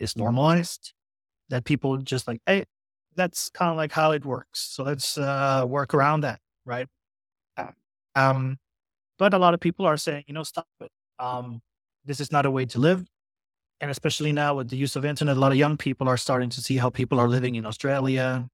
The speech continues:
in Europe, in the States, whatever, you name,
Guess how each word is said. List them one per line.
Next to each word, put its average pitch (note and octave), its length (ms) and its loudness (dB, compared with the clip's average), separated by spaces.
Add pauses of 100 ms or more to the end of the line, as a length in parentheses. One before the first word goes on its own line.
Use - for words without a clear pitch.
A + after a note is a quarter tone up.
(120)
in A#2 240 -4
Europe, B2+ 400 4 (380)
in B2 100 -6
the A#2+ 80 -4
States, B2+ 360 -8 (120)
whatever, B2 520 2
you C3 140 -4
name, C3 300 0